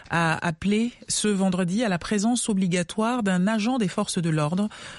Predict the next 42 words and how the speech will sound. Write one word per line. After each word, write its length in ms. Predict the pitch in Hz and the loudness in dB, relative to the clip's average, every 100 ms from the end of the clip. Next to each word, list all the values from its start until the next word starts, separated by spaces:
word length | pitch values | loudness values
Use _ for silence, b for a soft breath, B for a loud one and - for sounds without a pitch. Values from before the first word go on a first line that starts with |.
| B | B
dans 140 | 170 | 0
chaque 400 | 170 - 262 - - | 2 0 -2 -4 -4
école 340 | 180 240 233 | -2 0 -2
publique 420 | - 165 233 180 | -2 -2 0 0
de 100 | 160 | 0
son 300 | 156 - 247 | 0 0 2
État. 400 | 208 165 170 156 - B B B | 2 0 -2 -2 -4 B B B
Il 200 | - 175 | -2 2
a 220 | 170 165 - | 2 0 0
également 420 | 165 156 151 151 | 0 2 2 0
plaidé, 520 | 143 165 170 156 202 | 0 0 0 2 2
Rick 180 | 214 160 | 0 -2
Fox, 400 | - 196 - - | -2 -4 -4 -10
pour 240 | - 170 151 | -4 -2 0
un 240 | 147 143 147 | 0 0 -2
relèvement 640 | 165 208 180 147 151 135 - | 0 0 0 0 -2 -2 -4
de 220 | 151 147 | -2 -2
dix-huit 420 | 143 175 151 143 | 0 -2 -2 -2
à 60 | 135 | -2
vingt 300 | 135 190 185 | 0 0 0
et 60 | 160 | 0
un 180 | 151 151 | 0 0
ans 120 | 240 B B B B | -2 B B B B
de 80 | 160 | 0
l'âge 500 | 165 202 247 254 233 - | 2 2 0 0 -2 -2
pour 160 | 190 165 | -2 0
acheter 300 | 151 - 247 | -2 0 0
une 220 | 190 175 | 2 2
arme 180 | 233 180 | 2 0
à 80 | |
feu. 340 | 147 - 202 180 B B B B | -2 -2 0 0 B B B B
C'est 160 | - | -2
son 140 | 233 220 | 2 2
plan 160 | 190 | 2
d'action 400 | 165 147 - 190 | 0 0 0 0
après 220 | 208 - 160 | 0 0 -2
la 100 | 147 | -2
fusillade 420 | - 143 147 139 | -2 0 0 0
de 80 | 139 | -2
Parkland, 520 | 180 175 196 226 226 | -2 0 0 0 2
en 100 | 156 | 0
Floride, 480 | - 160 180 220 | -2 0 0 0